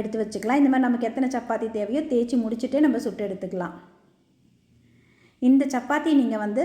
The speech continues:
லஞ்ச் பாக்ஸ்க்குலாம் வச்சு அனுப்புனாலும், மதியம் சாப்பிட்றதுக்குமே இந்த சப்பாத்தி நல்லா சாஃப்டாக இருக்கும். இப்போ தவா நல்லா சூடானதுக்கப்புறம் நம்ம திரட்டி வச்சிருக்கக்கூடிய சப்பாத்தி மாவு போட்டு நல்லா இந்த மாதிரி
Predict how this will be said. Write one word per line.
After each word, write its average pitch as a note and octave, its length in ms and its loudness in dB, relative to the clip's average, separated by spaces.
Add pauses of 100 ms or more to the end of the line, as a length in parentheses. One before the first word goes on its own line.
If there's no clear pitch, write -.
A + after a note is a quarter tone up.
லஞ்ச் A3+ 260 -2
பாக்ஸ்க்குலாம் B3 460 0
வச்சு A#3 180 -2
அனுப்புனாலும், A3 520 0
மதியம் C4+ 340 0
சாப்பிட்றதுக்குமே A3 680 -2
இந்த A#3 200 2
சப்பாத்தி G#3+ 360 -2
நல்லா G#3 160 -2 (100)
சாஃப்டாக F#3 420 -4
இருக்கும். G#3 300 -2 (600)
இப்போ A#3+ 140 0 (100)
தவா A#3+ 200 2 (140)
நல்லா A3+ 200 0 (120)
சூடானதுக்கப்புறம் G#3 840 -6 (680)
நம்ம G3+ 120 -6 (100)
திரட்டி A#3+ 320 0
வச்சிருக்கக்கூடிய G3 540 -4 (100)
சப்பாத்தி G3 340 -6 (140)
மாவு F#3 260 -4
போட்டு F#3 260 -2 (880)
நல்லா B3 320 2
இந்த A3+ 180 0
மாதிரி B3 180 -2